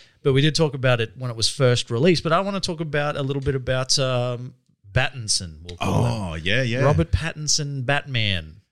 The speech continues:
Speaker 2: Uh,
Speaker 1: Can we do that? Can
Speaker 2: yes,
Speaker 1: we talk
Speaker 2: we
Speaker 1: about
Speaker 2: can.
Speaker 1: that for a bit?
Speaker 2: I am loving it, man. Everything I've seen from this is so, so good.
Speaker 1: Really? You're a fan?
Speaker 2: Yeah. The only thing that I wasn't, like, sure of was this one picture of the cow,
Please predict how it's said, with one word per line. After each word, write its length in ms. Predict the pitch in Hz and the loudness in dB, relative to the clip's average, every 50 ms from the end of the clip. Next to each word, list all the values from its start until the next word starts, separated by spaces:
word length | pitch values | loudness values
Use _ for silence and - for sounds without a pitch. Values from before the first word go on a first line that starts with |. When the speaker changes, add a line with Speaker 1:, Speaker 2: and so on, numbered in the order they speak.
| _ _ _ | _ _ _
Speaker 2:
Uh, 460 | 123 127 135 131 127 120 117 110 98 | 0 2 2 2 2 2 0 0 0
Speaker 1:
Can 100 | 85 131 | 0 0
we 60 | 123 | 2
do 120 | 117 135 147 | 4 6 6
that? 220 | 170 - - - | 6 4 4 0
Can 240 | - 98 87 - 113 | -10 -10 -2 0 0
Speaker 2:
yes, 120 | 120 127 | 2 2
Speaker 1:
we 40 | - 127 | 0 -2
talk 40 | 120 | -2
Speaker 2:
we 40 | 120 | 0
Speaker 1:
about 80 | 117 117 | 0 2
Speaker 2:
can. 80 | 117 | 2
Speaker 1:
that 120 | 123 123 - | 2 0 0
for 100 | - 127 | -2 -4
a 40 | |
bit? 180 | 120 143 - - _ | -6 -6 -8 -10 _
Speaker 2:
I 160 | - 143 185 | -2 0 0
am 140 | 208 196 143 113 | 2 2 0 0
loving 380 | 101 104 127 - 180 131 90 76 | 0 0 -2 0 0 -2 -2 -2
it, 100 | 64 - | -4 -6
man. 240 | 73 78 78 76 - - | -8 -8 -8 -8 -4 -2
Everything 340 | 156 196 226 233 254 240 | -2 -2 0 -2 -4 -4
I've 100 | 233 196 | -4 -4
seen 260 | - - 139 175 220 214 | -2 -2 0 0 -2 0
from 160 | - 117 98 | 0 0 2
this 180 | 90 85 - - | 2 2 0 0
is 280 | 95 92 90 87 - - _ _ _ _ _ _ _ _ _ _ | -2 -4 -4 -6 -8 -14 _ _ _ _ _ _ _ _ _ _
so, 380 | - - - - 101 101 101 98 | -2 0 2 4 6 6 6 4
so 240 | - 107 95 95 95 | 4 2 0 0 0
good. 300 | 92 95 85 80 73 73 | 0 0 0 0 -2 0
Speaker 1:
Really? 200 | 110 120 156 202 | 2 4 4 4
You're 120 | 240 190 139 | 4 4 0
a 40 | 131 | 0
fan? 320 | 131 131 120 98 80 73 - | 0 0 0 0 -2 -4 -2
Speaker 2:
Yeah. 300 | - 123 131 127 113 95 | 0 2 2 2 0 -2
The 180 | 90 107 135 131 | -2 -4 -2 0
only 240 | 151 175 196 220 214 | 0 0 2 2 0
thing 160 | 202 214 202 | 0 0 -2
that 120 | 185 170 156 | 0 2 4
I 40 | |
wasn't, 440 | 123 104 113 120 131 131 123 107 - - _ | 4 4 4 2 2 -2 -4 -6 -10 -12 _
like, 200 | 107 98 95 87 | -4 -2 -2 0
sure 460 | - - - - 107 101 107 104 98 | 0 0 2 4 2 2 2 2 2
of 280 | 90 85 85 82 87 95 101 | 0 0 -2 -4 -8 -12 -4
was 240 | 98 101 95 90 92 | 0 0 0 2 0
this 240 | 95 87 82 - - | -2 -2 -2 -2 -2
one 220 | 92 98 107 113 | -2 -2 -2 -2
picture 340 | 113 - 117 101 - - 104 | -2 -2 -4 -4 -2 -2 -2
of 100 | 92 80 | -2 -2
the 60 | - - | -4 -8
cow, 440 | - - 90 71 73 95 143 196 | -6 -6 -6 -4 -2 -4 -4 -4